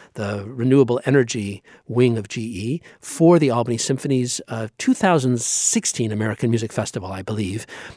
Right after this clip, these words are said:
Uh, and it was premiered by Sandbox Percussion, this fantastic percussion quartet made of four young,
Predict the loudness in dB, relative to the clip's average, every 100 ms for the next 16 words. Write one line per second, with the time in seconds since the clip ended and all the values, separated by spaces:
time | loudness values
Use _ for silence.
0 | -4 -2 0 2 4 4 4 2 -2 -4
1 | 2 4 8 8 6 4 4 4 4 2
2 | -2 _ -10 -2 2 2 2 0 0 -6
3 | 0 0 0 -2 -6 -4 -4 0 0 0
4 | -4 -6 -2 0 0 -2 -4 -2 -4 -4
5 | -6 -8 -2 2 4 4 4 4